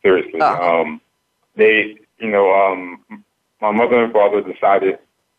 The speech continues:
Speaker 1: long ago, um, seventy-two, <laughs> uh,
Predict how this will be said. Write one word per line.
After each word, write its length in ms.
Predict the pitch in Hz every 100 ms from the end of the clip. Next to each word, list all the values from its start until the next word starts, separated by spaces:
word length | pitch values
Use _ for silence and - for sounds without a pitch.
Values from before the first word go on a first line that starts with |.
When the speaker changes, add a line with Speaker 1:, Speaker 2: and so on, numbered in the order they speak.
| 98
Speaker 1:
long 340 | 104 107 104
ago, 400 | 98 90 87 - -
um, 320 | 90 90 82 - _ -
seventy-two, 720 | - 110 110 104 127 95 - -
<laughs> 440 | - 165 127 - - - _ -
uh, 340 | 95 90 87